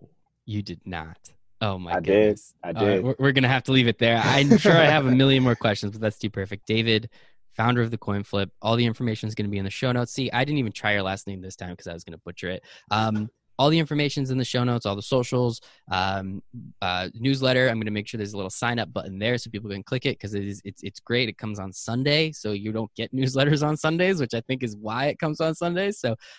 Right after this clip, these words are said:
Speaker 1: um, I love it, but sincerely, man, this was absolutely fantastic. I sincerely appreciate your time today.
Speaker 2: Man, Mike, thank you so much for having me. Always good conversation when we link. And yeah, thank you for allowing me to tell my story.
Speaker 1: Can't wait till next time, brother. Appreciate it.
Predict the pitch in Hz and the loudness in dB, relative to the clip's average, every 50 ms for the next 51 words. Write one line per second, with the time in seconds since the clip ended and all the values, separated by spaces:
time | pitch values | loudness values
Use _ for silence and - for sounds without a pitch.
0 | - - 107 117 110 107 110 - 107 113 113 113 110 110 110 95 - 104 - - | -10 -4 -2 -2 0 -2 -2 -4 -4 -2 0 0 0 0 -2 -2 -4 -6 -6 -6
1 | - 113 107 - - 120 113 107 104 101 95 101 120 139 - - 139 117 101 98 | -8 -8 -6 -2 -2 0 0 0 0 -2 -2 -2 -4 -4 -2 -2 -4 -4 -4 -6
2 | - - 117 120 104 - - 107 - - 104 92 - 95 92 87 - - 90 - | -4 -2 -2 -2 -2 -4 -8 -8 -8 -8 -8 -8 -6 -8 -8 -8 -10 -12 -12 -12
3 | 90 90 - 95 92 - 104 101 98 95 - - 92 - 85 71 87 - 90 87 | -12 -12 -12 -14 -14 -10 -8 -8 -8 -8 -10 -12 -12 -10 -10 -12 -12 -12 -14 -14
4 | 90 90 90 87 - - - - _ _ _ _ - 101 110 113 107 104 107 117 | -12 -12 -14 -16 -16 -20 -20 -20 _ _ _ _ -6 -2 0 2 4 4 6 6
5 | 117 101 - 117 101 113 110 - 117 117 113 - - 107 113 117 113 110 113 113 | 6 6 4 2 2 2 0 2 2 2 2 2 2 4 6 6 6 6 6 4
6 | 113 113 113 113 110 110 110 - _ - 101 107 110 101 110 110 101 - 107 104 | 4 4 4 2 2 0 -4 -6 _ 4 6 6 6 8 6 4 4 4 4 4
7 | 104 101 - 113 107 104 - 110 104 104 104 104 104 101 107 113 113 110 110 107 | 4 4 4 4 4 4 4 2 2 2 4 4 4 4 6 4 4 4 2 0
8 | - - - - 95 98 98 95 95 95 95 95 92 90 85 80 104 117 113 95 | -4 -10 -10 -6 -4 -2 -2 -2 -2 0 0 -2 -2 -2 0 4 6 8 8 8
9 | 87 - 113 110 101 - 107 - - 104 101 98 95 98 101 98 98 98 90 95 | 6 4 0 -2 0 0 -2 -2 0 2 2 2 4 2 2 2 2 0 -2 -2
10 | - - 101 95 95 92 - - - 107 101 92 - _ _ _ _ _ _ _ | 0 0 0 0 0 -2 -4 -2 0 0 0 0 -2 _ _ _ _ _ _ _
11 | - 101 95 98 98 101 - 113 110 107 107 - 104 98 95 95 95 98 101 101 | -8 -6 -4 -2 -4 -4 -4 -4 -4 -4 -4 -4 -4 -4 -2 -2 -2 -2 -4 -4
12 | - 110 107 - 110 98 95 - | -4 -4 -2 0 0 0 -2 -4